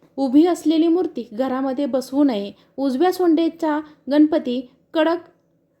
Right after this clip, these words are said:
आणि डाव्या सोंडेचा गणपती सौम्य अशी समजूत आहे,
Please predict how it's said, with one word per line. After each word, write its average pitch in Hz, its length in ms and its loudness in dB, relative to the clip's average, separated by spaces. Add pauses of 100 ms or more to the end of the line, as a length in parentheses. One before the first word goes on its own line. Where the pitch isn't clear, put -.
(180)
आणि 269 360 -2
डाव्या 262 380 0
सोंडेचा 311 480 0
गणपती 285 600 -2
सौम्य 349 480 0
अशी 330 500 -2 (280)
समजूत 285 440 2
आहे, 180 260 -6